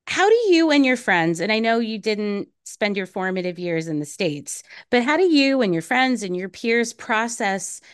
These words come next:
the pervasive issue of gun violence? 'Cause I know when we came to the summit in twenty-two,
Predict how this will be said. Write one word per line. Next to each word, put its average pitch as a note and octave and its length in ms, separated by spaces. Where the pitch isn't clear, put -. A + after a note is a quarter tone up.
the A3 220
pervasive G#3+ 760
issue D3 720
of F#3+ 300
gun F#3 240
violence? C3 800
'Cause A3+ 160
I A#3+ 100
know B3+ 220
when B3 240
we A#3+ 160
came A#3+ 400
to A3+ 340
the G3+ 180
summit A3+ 600
in G3 180
twenty-two, G3 920